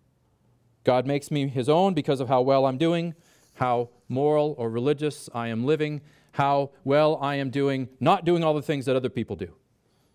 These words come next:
At least I'm not as bad as them. And of course, this either makes us proud and boastful when we're doing well, or it makes us despairing when we're not doing well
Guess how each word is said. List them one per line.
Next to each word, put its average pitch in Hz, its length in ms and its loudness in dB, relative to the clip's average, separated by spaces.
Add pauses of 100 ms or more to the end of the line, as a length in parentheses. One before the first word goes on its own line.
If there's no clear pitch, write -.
(680)
At 110 40 -6
least 120 200 -4
I'm 120 120 -4
not 120 160 -4
as 107 100 -8
bad 101 260 -6
as - 380 -14 (920)
them. 92 320 -4 (2000)
And 123 100 -2
of 123 100 -8
course, 156 300 0
this 143 240 -4
either 135 180 -2
makes 127 260 -6
us 117 120 -6
proud 135 340 -2
and 147 140 -4
boastful 113 500 -6 (1120)
when 110 160 -4
we're 117 80 -2
doing 123 240 -2
well, 104 320 -6 (1600)
or 123 220 0
it 123 40 -2
makes 120 220 -6
us 123 140 -8
despairing 107 640 -6 (1120)
when 107 120 -4
we're 110 80 -2
not 117 220 -2
doing 101 240 -4
well 92 320 -10